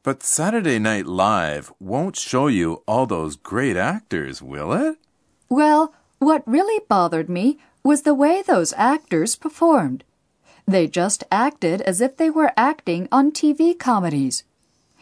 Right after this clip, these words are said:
Speaker 2: Maybe I should say there was no movie magic.
Speaker 1: Okay, you were right about the movie magic thing,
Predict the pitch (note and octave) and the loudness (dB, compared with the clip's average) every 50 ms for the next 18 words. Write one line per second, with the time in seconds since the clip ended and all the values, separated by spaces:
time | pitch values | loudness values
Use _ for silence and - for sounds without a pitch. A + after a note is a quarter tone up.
0 | - - - - A#3 A#3 C#4 F4+ G#4+ A4 G#4 F4+ C#4 C4+ C#4 - A3 E3 C3+ - | -20 -8 0 4 6 6 6 4 2 2 2 2 2 2 0 0 -4 -4 -4 -4
1 | - - D4 D4+ C4 G#3+ B3+ C4 - _ _ - - C4+ C#4 C#4+ D4 D4+ C#4+ - | -2 0 2 2 2 2 0 -2 -4 _ _ 2 4 4 4 4 2 2 4 4
2 | C#4 D4+ E4+ F#4+ G4 - A3+ A3+ B3 D#4 F4+ - F4+ E4+ C4 G#3+ F3+ E3 D3+ - | 6 6 6 4 2 2 4 6 6 4 4 4 4 6 6 4 4 0 -2 -4
3 | D#3+ C#3 C3 A#2+ - - - - _ _ _ _ _ _ _ _ _ _ _ _ | -6 -6 -6 -8 -14 -20 -20 -20 _ _ _ _ _ _ _ _ _ _ _ _
4 | _ _ - - D3+ B2+ G#2 - F#2 D2+ C#2+ C#2+ - _ _ _ _ _ _ - | _ _ -2 0 0 0 0 -2 -4 -6 -6 -8 -12 _ _ _ _ _ _ -2
5 | B2 B2+ B2+ A#2+ A2+ A2 G#2+ G#2+ B2 D#3+ D#3+ A#2+ F#2 E2 C#2+ E2+ D#2+ - - E2+ | 2 4 4 4 4 4 2 2 2 2 0 0 0 0 -2 -2 -4 -4 -4 -6
6 | D#2 C#2+ - - - - E2+ F2 G2 G2+ G#2+ F#2+ E2 F2 D#2 D#2+ D#2 D2 D2+ D2+ | -6 -6 -6 -10 -12 -10 -4 0 0 2 2 2 0 -4 -4 -4 -6 -6 -4 -4
7 | E2 F2+ G#2+ F#2 - C#2 B1 - - - D2 G1+ - C2 - | -2 -2 -4 -6 -8 -10 -12 -12 -14 -14 -14 -14 -14 -18 -20